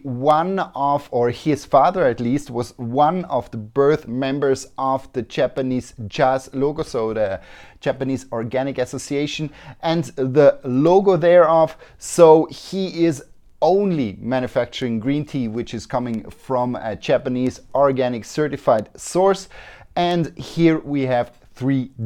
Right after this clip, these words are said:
different, um, types. Um, I brought with me three different matchas he's producing, and he's actually situated in, um, in the region of Kyoto, and,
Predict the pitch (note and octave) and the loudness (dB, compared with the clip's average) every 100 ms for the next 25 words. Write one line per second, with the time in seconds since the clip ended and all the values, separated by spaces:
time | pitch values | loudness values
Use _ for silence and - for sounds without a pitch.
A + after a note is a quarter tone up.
0 | A2 D#3+ - C#3 C#3 B2+ - - - A#2+ | 2 2 2 0 2 0 -6 -20 -10 -4
1 | A#2 A2+ G2+ - - - E3+ B3 - - | -2 0 -2 -8 -4 0 0 -2 -10 -18
2 | - E3 E3 E3+ E3 D#3+ D3 D#3+ D3+ C3+ | -6 0 2 2 0 -4 -2 -2 0 4
3 | D3 D3+ C#3 C#3 C#3+ C#3+ C3+ A2 - - | 4 4 0 -2 -2 -2 -2 -6 -10 -2
4 | C#3+ D3+ - A#2+ A#2+ G#2+ D3+ E3 D3 C3 | -2 -2 -4 -8 -6 -2 0 0 -4 -12
5 | - E3+ F3 D#3 C3+ C3+ B2+ C3+ B2+ - | -8 -6 -6 -6 -2 -2 -2 -4 -4 -8
6 | _ - C#3+ D3 - G#3 G3+ E3+ - C#3+ | _ -6 -2 -2 -4 -4 -2 -2 -2 -4
7 | - D#3+ D#3+ C#3 C3 B2 - - - - | -4 -2 0 0 -2 -8 -12 -20 -20 -18
8 | - E3+ D3+ B2+ A2 A2 G#2+ G2+ E2 - | -4 -2 0 0 0 0 -2 -4 -10 -18
9 | - _ _ _ - - A#2 A#2+ B2 D3+ | -20 _ _ _ -20 -10 -4 -2 0 0
10 | - B2+ - B2+ - _ _ - G3+ G3+ | -2 -10 -4 -4 -4 _ _ 0 0 2
11 | G3 F#3 - - C#3+ - - D3 D3+ D3+ | 0 0 -8 -20 -20 -14 -6 -2 2 2
12 | D3+ D3+ B2 | 2 0 -4